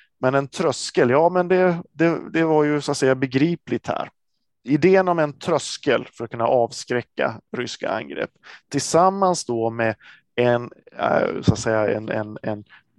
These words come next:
en, en, ett brett spektrum av försvarssamarbeten i olika delar. Sverige var ju redan en, en, eh, en guldkortspartner i, i, i nato.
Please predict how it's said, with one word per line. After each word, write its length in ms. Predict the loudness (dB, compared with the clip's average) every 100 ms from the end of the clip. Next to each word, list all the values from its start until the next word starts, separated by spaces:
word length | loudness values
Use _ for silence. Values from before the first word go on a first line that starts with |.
| _ _ _ _
en, 140 | -8 -4
en, 220 | -6 -6
ett 120 | -12
brett 480 | -8 -2 2 2 0
spektrum 640 | -8 0 -2 -2 -6 -4
av 120 | -2 -4
försvarssamarbeten 2000 | -8 -4 -2 0 -2 -10 -14 _ -8 -2 0 2 0 2 2 0 -4 -6 -6 -6
i 100 | -4
olika 440 | -2 -4 0 0 -2 -20 -20 -10
delar. 420 | 2 4 4 4
Sverige 380 | 2 2 4 4
var 100 | 4
ju 160 | 2 2
redan 440 | 2 2 0 -4 -6
en, 220 | -6 -6 -18 -20 -20 -20 -12 -2
en, 360 | 0 0 -2
eh, 340 | 0 2 2 0 -8 _ -20 -20 -20 -20 -12
en 220 | -10 -4
guldkortspartner 1080 | 2 2 0 -4 -8 -8 2 4 4 0 0
i, 340 | 0 0 0 -2
i, 200 | -4 -6
i 40 |
nato. 540 | 0 2 0 -2 -6